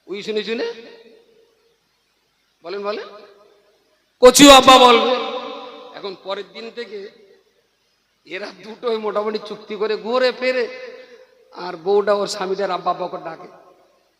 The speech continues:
ও ঘুরে ফেরে ওর বউটার আম্মা আম্মা করে ডাকে। এখন ছেলে দেখতেছে ওর আব্বা বলতেছে, রাম্বা বলতেছে, তো শুনে শুনে একদিন বেশ ওর মুখস্থ হয়ে গেছে।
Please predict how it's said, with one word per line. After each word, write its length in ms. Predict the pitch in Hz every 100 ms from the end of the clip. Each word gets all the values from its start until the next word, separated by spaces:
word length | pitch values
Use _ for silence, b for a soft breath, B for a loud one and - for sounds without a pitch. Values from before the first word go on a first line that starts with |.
| _ _ _ -
ও 280 | 208 254 254
ঘুরে 260 | 240 247
ফেরে 280 | 220 247 220 160 - -
ওর 100 | 165
বউটার 360 | 175 180 185 180
আম্মা 260 | 175 180
আম্মা 160 | 175 170
করে 160 | 175 170
ডাকে। 260 | 151 - - - _ _ _ _ _ _ _ _ _ _ _ _ _ _
এখন 400 | 180 185 190 175 -
ছেলে 340 | 202 214 220 170 - 185 - _ - _ _ -
দেখতেছে 420 | 180 180 190 175
ওর 80 | 175
আব্বা 240 | 170 - 170
বলতেছে, 440 | 175 165 170 170
রাম্বা 260 | 165 165 165
বলতেছে, 460 | 165 - - - _ _ _ _ _ _ _ _ _ _ _
তো 260 | 196 220 226
শুনে 320 | - 220 220
শুনে 200 | 226 220
একদিন 440 | 202 190 208 208 - - _ _ _ _ _
বেশ 380 | 247 254 - - -
ওর 200 | 214 254
মুখস্থ 380 | 226 233 233 -
হয়ে 100 | 175
গেছে। 440 | 156 143 - _